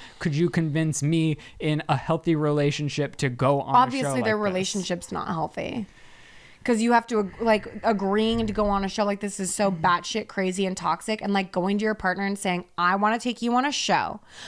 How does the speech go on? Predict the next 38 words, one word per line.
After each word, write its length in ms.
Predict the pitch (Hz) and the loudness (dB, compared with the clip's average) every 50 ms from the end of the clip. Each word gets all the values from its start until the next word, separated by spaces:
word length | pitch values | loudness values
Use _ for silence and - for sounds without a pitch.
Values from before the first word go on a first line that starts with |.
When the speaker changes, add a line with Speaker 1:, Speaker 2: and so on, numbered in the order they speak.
| - - - | -16 -10 -2
Speaker 2:
where 240 | - 190 214 202 202 | 2 4 4 4 4
we're 380 | 190 185 175 175 190 190 202 208 | 2 0 0 2 2 4 4 4
gonna 220 | 226 233 254 262 | 2 2 2 2
split 400 | - - - - 233 247 254 254 | 0 -2 -2 0 2 4 6 6
up 180 | 233 220 - - | 4 4 2 -2
for 140 | 220 202 | -2 0
three 180 | - 214 196 185 | 2 2 2 2
weeks. 420 | 175 175 175 170 180 175 - - | 2 2 2 2 0 -2 -4 -2
Speaker 1:
Mm. 120 | 165 160 156 | 0 2 2
Speaker 2:
We're 100 | 190 190 | 2 2
gonna 180 | 202 202 202 | 2 0 0
fuck 300 | 196 - - 202 202 - | -2 0 0 0 0 0
some 220 | - - 262 254 254 | -2 -4 0 2 2
other 180 | 254 254 262 | 2 2 0
person." 640 | 254 - - 190 180 - - 190 180 175 180 185 190 - | 0 0 -2 -2 -2 0 -2 0 0 0 0 -2 -4 -4
They 100 | 214 277 | -2 0
don't 140 | 311 349 320 | 0 0 2
have 160 | 277 294 277 | 0 0 -2
to 100 | - 220 | -2 -6
fuck. 340 | - - - - - - - - - - - - - - - | -8 -8 -8 -8 -8 -10 -16 -20 -20 -20 -20 -20 -20 -8 0
But 120 | - 233 240 | 4 4 4
I 80 | 247 | 4
do 180 | 208 233 277 285 | 4 2 0 0
feel 160 | - 294 277 | 0 0 0
like 140 | 269 262 247 | 2 2 2
a 40 | 226 | 4
lot 200 | 220 208 208 208 | 6 6 4 4
of 40 | |
them 140 | 202 202 190 | 2 -2 -2
did 220 | 180 190 185 175 - | 0 -2 -2 -4 -2
fuck, 400 | - 160 107 - - - - - - _ - | 0 -2 -2 -2 -4 -12 -18 -20 -20 _ -4
honestly. 600 | 190 196 202 196 208 - 220 220 214 214 214 208 - - - - - - - - - - - - - - - - 254 | -2 0 0 -2 -2 -2 0 0 0 0 -2 -6 -12 -20 -20 -20 -20 -20 -20 -20 -20 -20 -20 -20 -20 -20 -4 0 0
It's 180 | 247 247 - | 0 0 0
fucking, 440 | - - 262 262 - - 262 254 - - _ | 0 0 0 0 0 -4 -6 -6 -8 -6 _
it's, 240 | 247 240 220 - - - _ - - - | 0 0 0 -2 -6 -18 _ -12 -6 -2
uh, 40 | 220 196 190 - - - - | -2 -2 -2 -6 -6 -2 0
uh, 760 | 233 226 214 208 208 - - - _ - 180 180 185 - - - - - - - - - - - - - - - | 2 2 2 0 -4 -8 -14 -18 _ -4 -2 -2 -2 -2 -4 -8 -12 -18 -20 -20 -20 -18 -16 -16 -14 -16 -6 -2
Speaker 1:
Mm. 180 | 185 180 156 | 0 0 0